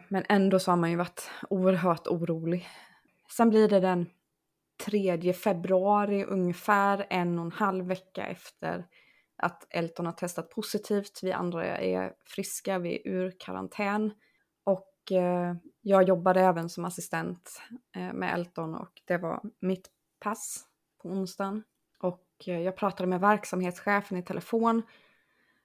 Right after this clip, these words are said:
runt lunchtid och helt plötsligt började Elton bete sig jättekonstigt och han, eh, började hulka och, och sen bara kräktes han rätt ut och då kom ju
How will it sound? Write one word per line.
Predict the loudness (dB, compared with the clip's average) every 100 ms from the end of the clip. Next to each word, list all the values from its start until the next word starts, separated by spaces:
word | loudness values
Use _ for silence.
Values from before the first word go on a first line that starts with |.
| -2
runt | 4 4 4
lunchtid | 2 4 2 -2 -2 4 4 4
och | 0 -4 -2 -2 -4 -6 -12 _
helt | _ -2 0 0 -6
plötsligt | -12 -8 -8 -2
började | -2 -2
Elton | -2 -4 -4 -6 -6
bete | -8 -8 -8
sig | -6 -6 -6 -8
jättekonstigt | -10 -12 -10 -8 -8 -10 -12 -12
och | -10
han, | -8 -8 -10
eh, | -12 -16 -20 _ _ _ _ _ _ _ _ _ 0
började | 0 2 -2 -6
hulka | -4 -4 -6 _ 0 0 0 -2
och, | -4 -8 -6 -4 -4 -4 -8 _ _ _ -8
och | 0
sen | 2
bara | 2
kräktes | 0 -2 -4 -4 -6
han | -4 -4
rätt | -6 -6 -2
ut | -2 -4 -4
och | 0
då | 2 2 -2
kom | -4 -4 -2 -2
ju | -4